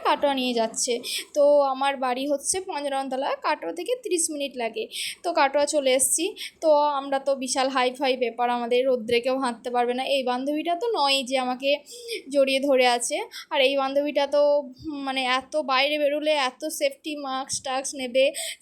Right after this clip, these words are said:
ছাতা জ্বালবে, মুখে এমনভাবে ওড়নাটাকে বাঁধবে, মনে,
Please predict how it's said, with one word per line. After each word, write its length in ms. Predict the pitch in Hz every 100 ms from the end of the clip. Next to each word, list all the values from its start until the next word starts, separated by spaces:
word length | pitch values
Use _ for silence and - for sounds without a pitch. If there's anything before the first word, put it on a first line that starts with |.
| -
ছাতা 280 | 254 247
জ্বালবে, 360 | 254 262 262 285
মুখে 340 | 277 254 254
এমনভাবে 1000 | 294 247 262 277 311 359 330 320 302 339
ওড়নাটাকে 640 | 320 294 302 320 302 302 320
বাঁধবে, 480 | 285 277 277 269 320
মনে, 200 | 311